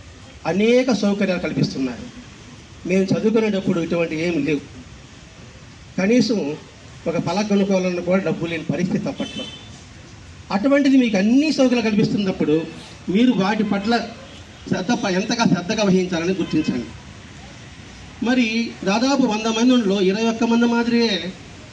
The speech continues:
ఐదు వందల మార్కులు రావడానికి కారణం ఏమిటి? మిగతా వారు ఎందుకు తెలియకపోయారు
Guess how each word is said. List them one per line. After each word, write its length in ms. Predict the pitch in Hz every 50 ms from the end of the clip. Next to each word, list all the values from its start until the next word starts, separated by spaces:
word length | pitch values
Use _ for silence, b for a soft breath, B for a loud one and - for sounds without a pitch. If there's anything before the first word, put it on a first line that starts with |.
| - -
ఐదు 120 | 170 190 214
వందల 140 | 220 220 214
మార్కులు 280 | 202 202 190 196 190
రావడానికి 380 | 175 180 185 190 185 185 180 -
కారణం 240 | 175 175 190 190 185
ఏమిటి? 340 | 180 175 170 160 - - - - - - - - - - - - - - - - - - - - - - - - - -
మిగతా 280 | 196 214 247 247 247 240
వారు 240 | 233 220 233 254 254
ఎందుకు 260 | 233 220 240 254 202
తెలియకపోయారు 800 | - 196 - _ _ _ - 196 190 185 190 185 180 170 170 175